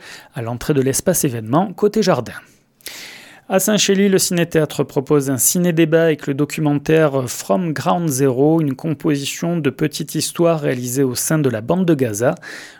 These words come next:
Le débat sera animé par Narwas Alhaj Ibrahim, un musicien palestinien du groupe Zourat. Cette séance se tient demain à vingt heures quinze. Et le trio Zourat se produira ensuite vendredi au Ciné-Théâtre de Saint-Chély,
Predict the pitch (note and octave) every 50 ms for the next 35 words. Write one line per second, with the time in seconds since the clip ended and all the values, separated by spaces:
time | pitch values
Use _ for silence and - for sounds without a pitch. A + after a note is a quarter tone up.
0 | - - B2+ A2+ C3 B2 C#3+ C#3+ C#3 - D#3 D3 C3+ C#3+ C#3+ D3 D3 D3+ D#3 D#3+
1 | D3+ - - D3 C3 B2+ C3 C#3 D3 D#3 D#3 D3+ D#3+ E3 E3+ E3 - - - D#3
2 | C#3+ C#3 - - - E3 D3+ D3+ D#3+ D#3 C#3+ B2+ - D3 C#3+ C3+ A#2 - B2+ B2+
3 | C3 D3+ E3+ F3+ F#3+ G3 - D#3 A#2+ A#2+ C#3 C#3+ C#3 D#3 D3+ - - - F#3 F3+
4 | F3 E3+ - F#3+ F#3 F3+ E3+ F3+ - - E3+ E3+ F3 F3+ F#3 F#3+ E3+ C3+ A#2+ -
5 | - D3 D#3 D3+ - - C3+ A#2+ G#2 C#3 F#3 D#3 B2 B2 E3 - - - - -
6 | - - - - - - _ _ - - C3 A#2+ - - - C#3 C3+ C3 C3+ -
7 | - C3 - - A#2+ - - - C#3 C3 C3 C#3+ B2+ B2+ C#3 E3+ - - - F3+
8 | F3+ G3+ G#3 F#3+ F#3+ D#3+ - - - B2+ G2+ F#2+ F2+ - - - _ - - -
9 | - - - _ - D#3 C#3+ C#3+ - - - D3+ C#3 C#3 C#3 A#2 B2 A#2 G#2+ C3+
10 | D#3+ - - D#3 - - D3 B2+ B2 B2 A2+ C3 D#3+ F3+ F3 - G#3 F#3+ F3+ E3
11 | F3+ F3+ E3+ D3+ F3 E3 E3+ F#3 F3 D#3 - - - D3+ C#3 C3 - - C3+ C3
12 | - - C#3 A#2+ A#2 - - - D#3 - - A#2+ G#2+ A2+ -